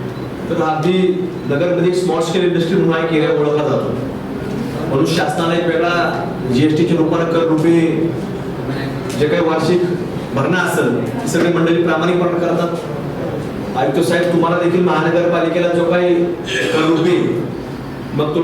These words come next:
टॅक्स असेल, पाणी पुरवठा असेल, ही सगळी व्यवस्था हे दरवर्षी क्लिअर करणारे लोक आहेत. म्हणून यांना सगळ्यांना सातत्याने वाटायचं की आपल्याकडं हे सगळं काम, आपण एवढं सगळं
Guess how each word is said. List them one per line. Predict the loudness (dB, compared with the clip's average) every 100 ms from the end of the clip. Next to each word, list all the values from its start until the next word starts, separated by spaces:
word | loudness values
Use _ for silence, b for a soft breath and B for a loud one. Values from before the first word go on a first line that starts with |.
| 0
टॅक्स | 0 -2
असेल, | 0 0 0
पाणी | 0 0
पुरवठा | 0 2 0
असेल, | 0 0
ही | 0
सगळी | 2 2
व्यवस्था | 2 2 0 -2 -2 -4 -6 -6 -8 -6
हे | -2
दरवर्षी | 0 2 2 2 2
क्लिअर | 2 2
करणारे | 2 2 0
लोक | 0 0
आहेत. | 0 -2 -2 -2 -2 -2 -2 -4 -6 -8 -10 -2
म्हणून | 2 2
यांना | 2
सगळ्यांना | 2 0 0 0 0
सातत्याने | 0 0 0 2
वाटायचं | 0 0 0 0 -2 -4 -8 -10 -10 -8 -8 -6 -8 -6 -4
की |
आपल्याकडं | -2 -2 -2 0 0 0 -2 -2 -4 -6 -8 -8 -8 -8 -6
हे | -2
सगळं | 0 0 0 0
काम, | 0 -2 -4 -4 -6 -6 -4
आपण | -2 0 0
एवढं | 0 0
सगळं | 0 0 0 0 -2 -2